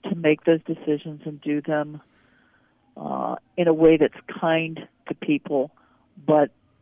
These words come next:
definitive, because I, sometimes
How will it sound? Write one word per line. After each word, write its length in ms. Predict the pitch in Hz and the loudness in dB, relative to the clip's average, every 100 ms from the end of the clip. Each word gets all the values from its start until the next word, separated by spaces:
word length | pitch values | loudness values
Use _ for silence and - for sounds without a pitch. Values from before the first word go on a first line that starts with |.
| _ _ _ _ | _ _ _ _
definitive, 640 | 170 - 185 165 135 87 - - _ _ _ _ - - - | -8 -4 -4 -4 -4 -6 -6 -18 _ _ _ _ -20 -14 -2
because 320 | 170 - 151 - - _ - | -2 2 0 -2 -20 _ -10
I, 200 | - 175 | -6 -4
sometimes 320 | - 175 - | -4 -2 -2